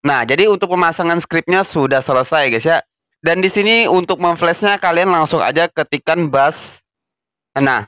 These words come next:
bass seperti ini ya guys ya. B A S H ya guys ya. Nah, seperti ini guys. Spasi nama modulnya guys.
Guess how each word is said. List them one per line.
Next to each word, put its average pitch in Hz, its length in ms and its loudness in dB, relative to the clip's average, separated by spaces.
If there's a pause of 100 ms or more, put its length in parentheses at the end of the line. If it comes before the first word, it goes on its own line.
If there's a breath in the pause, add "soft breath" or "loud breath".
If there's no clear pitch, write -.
bass 131 320 -4
seperti 120 340 -2
ini 143 160 2
ya 123 60 0
guys 113 160 0
ya. 156 100 2 (460)
B 139 260 2
A 143 300 0
S - 480 -4 (500)
H - 60 -6 (240)
ya 117 80 0
guys 117 160 -2
ya. - 160 -2
Nah, 123 160 -2
seperti 131 320 -2
ini 131 160 2
guys. - 160 -4 (420)
Spasi 175 640 -2 (220)
nama 135 320 0
modulnya 143 480 2
guys. 104 320 -2